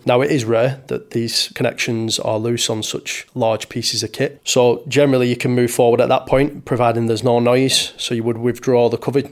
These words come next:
Again, working within the arc flash boundary, our engineer would be wearing the suitable arc flash equipment, and then you'd run a thermography caption. Or so you'd set the thermal camera, run it over all the contacts, everything that's behind that panel cover,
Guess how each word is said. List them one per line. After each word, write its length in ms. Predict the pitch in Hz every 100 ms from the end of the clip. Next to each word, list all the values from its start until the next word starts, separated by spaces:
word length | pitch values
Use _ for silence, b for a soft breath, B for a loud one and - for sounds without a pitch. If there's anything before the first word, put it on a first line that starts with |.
| -
Again, 460 | - 113 117 123 113
working 300 | 117 107 123
within 220 | 117 117
the 100 | 110
arc 180 | 113 117
flash 240 | - 110
boundary, 580 | - 123 117 110 120 120 _
our 160 | 120 113
engineer 400 | 107 110 113 107
would 140 | 107
be 80 | 123
wearing 420 | 110 110 110 107 B B B _
the 160 | 113 107
suitable 520 | - 123 110 - 107
arc 160 | 107 -
flash 280 | - -
equipment, 460 | - - 123 131 139 -
and 200 | - 120
then 160 | 120
you'd 140 | 117 120
run 140 | 117
a 20 |
thermography 720 | 110 117 113 117 113 120 - -
caption. 540 | 139 - 139 143 - _ _
Or 140 | 120
so 140 | - 113
you'd 200 | 107 -
set 200 | 127 120
the 80 |
thermal 320 | - 117 107 107
camera, 500 | 123 120 120 113 -
run 160 | 113
it 120 | 113 -
over 480 | 113 113 113 104 - -
all 160 | - 110
the 40 |
contacts, 680 | - 110 110 113 - - -
everything 420 | 113 110 - 110
that's 140 | 120
behind 420 | - 120 110 110 110
that 240 | 110 -
panel 240 | - 110
cover, 400 | 107 - 113 123